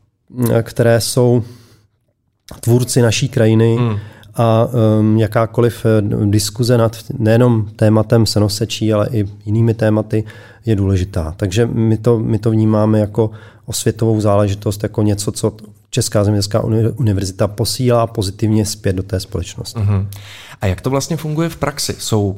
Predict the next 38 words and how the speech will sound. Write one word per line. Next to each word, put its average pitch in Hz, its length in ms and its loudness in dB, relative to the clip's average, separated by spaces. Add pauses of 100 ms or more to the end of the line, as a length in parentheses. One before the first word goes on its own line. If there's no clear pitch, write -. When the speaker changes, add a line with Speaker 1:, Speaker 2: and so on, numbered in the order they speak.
(140)
Speaker 2:
dobrovolníci 120 760 0
či 104 140 -8
zemědělci, 104 580 -2
kteří 98 280 -2
chodí 104 240 -4
po 98 140 -8
polích 104 320 -4
před 104 200 -4
kombajny 113 380 0
a 107 60 -2
traktory 110 480 -2
a 107 40 2
hledají 98 340 0
srnčata, 101 540 -2
nebo 107 180 0
se - 140 -2
třeba 127 220 -2
používají 113 420 -2
moderní 147 320 0
technologie, 117 480 0
drony, 120 300 2
termovize? 120 640 0 (440)
Speaker 1:
No, 123 280 2
eh, - 60 -10 (340)
na 104 160 2
tady 127 200 2
tu 143 140 2
otázku, 131 460 0
pane 135 280 2
redaktore, 127 460 2
eh, 104 520 0
existují 107 520 -2
dvě 110 240 0
odpovědi. 98 560 -2 (180)
Speaker 2:
<laughs> - 400 -4
Speaker 1:
První 120 280 4
odpověď 139 560 2
je 127 380 4